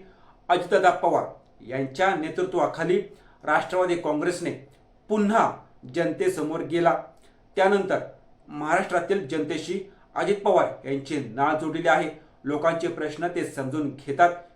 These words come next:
किंवा सोडवण्याचा प्रयत्न करतात, असं सांगत अजित पवार गटाचे नेते आनंद परांजपे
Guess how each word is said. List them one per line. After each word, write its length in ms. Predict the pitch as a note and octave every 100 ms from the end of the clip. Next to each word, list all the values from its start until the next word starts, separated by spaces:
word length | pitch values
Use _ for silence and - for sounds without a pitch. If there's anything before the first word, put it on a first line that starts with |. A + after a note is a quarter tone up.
| -
किंवा 200 | D3+ F3+
सोडवण्याचा 460 | F#3 D3+ D3+ D3+ D3+
प्रयत्न 440 | - C#3+ C#3 D3
करतात, 480 | D3 - C#3+ C3+ - - _ - _ - -
असं 160 | E3+ G3+
सांगत 340 | G3+ F3+ C#3+ - - _ -
अजित 220 | D3+ G#3
पवार 280 | - F#3 F3+
गटाचे 380 | E3 D#3 D3+ C3+ B2+ -
नेते 580 | D3 E3+ F3 A2 - - _ D3
आनंद 260 | E3 F3
परांजपे 600 | E3+ E3+ E3 - C3 -